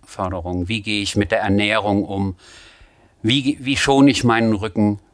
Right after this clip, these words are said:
Wie gehe ich bei ges-, speziellen gesundheitlichen Problemen? Wie komme ich da weiter?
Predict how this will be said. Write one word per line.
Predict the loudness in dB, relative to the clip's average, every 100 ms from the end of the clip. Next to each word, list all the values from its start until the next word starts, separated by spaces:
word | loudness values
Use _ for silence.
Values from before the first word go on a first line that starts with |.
| _ _
Wie | -2 -2 -2
gehe | -6 -6
ich | 0
bei | -2
ges-, | -2 -10 -14
speziellen | -16 -14 -6 -2 2 0
gesundheitlichen | -2 -6 -4 -4 -6 -8 -6 -8
Problemen? | -8 -10 -8 -6 -6 -4
Wie | -8
komme | -4 0 0
ich | 0
da | -2 -2
weiter? | -2 -4 -4 -8